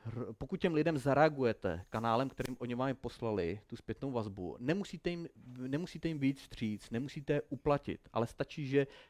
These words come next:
prostě, eh, s nima začnete tu věc řešit, začnete jim pomáhat, tak máte padesát osmi procentní šanci, že člověka, který je negativní, měl negativní zkušenost,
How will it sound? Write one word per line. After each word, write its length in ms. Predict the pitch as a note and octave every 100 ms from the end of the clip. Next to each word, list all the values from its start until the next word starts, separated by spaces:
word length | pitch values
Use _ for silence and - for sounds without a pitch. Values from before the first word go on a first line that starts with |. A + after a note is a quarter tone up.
| _
prostě, 500 | - A#2+ - C#3 B2+ B2+ - - - - - _ _ -
eh, 280 | A2+ G#2+ G2
s 120 | -
nima 200 | C#3 C#3
začnete 440 | B2 B2+ F3+ E3
tu 120 | D#3
věc 180 | E3 E3
řešit, 640 | C3 A#2+ A2 - F#2 B2+ - - _ _ _ _ _ -
začnete 420 | A#2 B2+ C#3 D3
jim 160 | D3 B2+ _ _
pomáhat, 720 | - C#3 B2+ A2+ G2+ F2+ E2 A#2+ - - _ _ _ _ - - - - _
tak 300 | C3+ B2 -
máte 440 | B2+ C3 C3+ D#3 C#3+ _
padesát 440 | C#3 E3 - D#3+ -
osmi 320 | C#3+ - D3
procentní 440 | - - B2+ D#3
šanci, 540 | - B2+ - G#2+ F#2+ G2
že 140 | A2+
člověka, 420 | - D3 D#3 D#3+
který 220 | C#3+ C#3+
je 80 | D3
negativní, 480 | C#3+ C3+ F3+ D#3 B2 G#2+
měl 140 | A2
negativní 420 | G#2+ A#2 C3 C#3 D3+
zkušenost, 680 | - B2 A2 F#2 D2 -